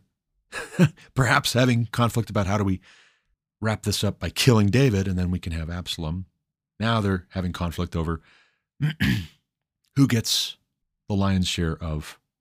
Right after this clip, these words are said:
proximity and honor in relation to the king.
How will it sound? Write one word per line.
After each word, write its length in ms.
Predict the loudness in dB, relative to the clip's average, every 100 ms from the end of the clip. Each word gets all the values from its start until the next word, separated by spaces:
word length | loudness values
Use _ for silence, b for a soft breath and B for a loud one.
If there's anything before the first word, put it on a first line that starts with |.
| _ _ -6
proximity 580 | -6 -2 -2 -2 -4 -10
and 140 | -10 -6
honor 420 | -4 -2 -4 -8 _ _ -10
in 100 | -6
relation 320 | -4 -4 -6
to 60 | -8
the 80 |
king. 240 | -8 -10